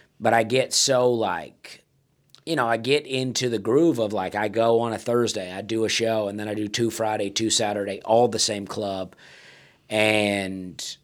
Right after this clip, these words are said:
um, you know, it can get monotonous, even though each show is different, but you're in the same, same vibe. You can also get comfortable and relax.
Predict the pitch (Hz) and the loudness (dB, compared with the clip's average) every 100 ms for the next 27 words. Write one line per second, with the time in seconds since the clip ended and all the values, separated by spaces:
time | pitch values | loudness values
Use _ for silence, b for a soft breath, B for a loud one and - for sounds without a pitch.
0 | _ 85 85 76 62 57 50 _ _ _ | _ -12 -10 -10 -12 -18 -20 _ _ _
1 | _ _ _ - 127 120 117 113 117 123 | _ _ _ -4 4 6 6 4 0 2
2 | - - 101 104 120 175 104 78 - - | 0 0 2 4 4 2 -2 -6 -6 0
3 | 147 156 139 160 214 - 196 165 110 98 | 0 2 2 2 0 2 4 4 2 0
4 | 147 - 80 78 - 107 113 117 123 120 | 0 -2 -14 -18 -10 -6 -4 2 2 2
5 | 107 - 107 101 98 - 101 95 107 110 | 0 -2 -2 -6 -8 -8 -8 -6 -6 -4
6 | 123 139 131 120 107 101 - 127 123 107 | -4 -2 0 0 -2 -4 -4 -2 -2 -4
7 | 98 90 82 98 120 151 85 - - | -8 -8 -6 -2 0 0 -2 -10 -16